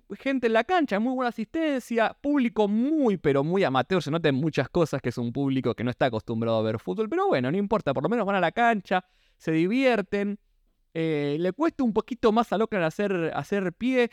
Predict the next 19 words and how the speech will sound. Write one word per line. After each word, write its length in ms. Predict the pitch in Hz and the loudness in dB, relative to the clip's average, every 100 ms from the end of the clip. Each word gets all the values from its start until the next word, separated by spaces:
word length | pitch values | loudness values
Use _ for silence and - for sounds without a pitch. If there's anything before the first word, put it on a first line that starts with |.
| - - | -6 0
La 160 | 185 | 0
cancha 320 | 247 339 - | 2 -2 -2
no 60 | 175 | -6
está 120 | - | -4
en 100 | 196 | -2
buen 120 | 170 | 0
estado, 180 | 156 269 | 2 4
lo 100 | 247 | 4
cual 180 | 247 247 | 4 2
ayuda 320 | 165 214 214 | 2 2 2
a 20 | 175 | 2
que 160 | 143 | -2
sea 240 | - 156 156 | -4 -2 0
un 80 | |
poco 200 | 123 139 | -2 -4
más 100 | 139 | -4
pareja 320 | - 131 135 127 | -2 -4 -2 -2
la 100 | 165 | 0
cosa. 500 | 226 214 - 175 | 2 2 2 0